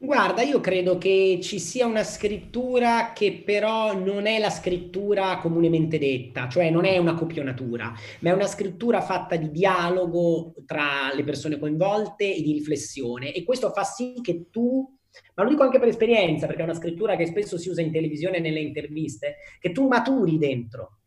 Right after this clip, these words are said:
E quindi è come se, anche se tu non scrivi un vero e proprio copione, s-,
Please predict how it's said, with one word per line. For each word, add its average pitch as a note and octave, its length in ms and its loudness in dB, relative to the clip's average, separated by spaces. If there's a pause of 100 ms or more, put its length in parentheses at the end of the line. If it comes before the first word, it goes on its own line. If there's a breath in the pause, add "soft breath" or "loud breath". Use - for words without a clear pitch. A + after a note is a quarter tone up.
(120)
E - 80 -18
quindi C#4+ 220 6
è - 80 2
come C#4 240 4
se, C4 200 6
anche C4 240 2
se A#3 140 -4
tu C#4+ 100 -6
non B3 140 2
scrivi G#3+ 380 0
un D3+ 80 2
vero D3+ 160 0
e - 20 -12
proprio C#3+ 240 -10
copione, C#3+ 680 -4 (460 soft breath)
s-, - 380 -16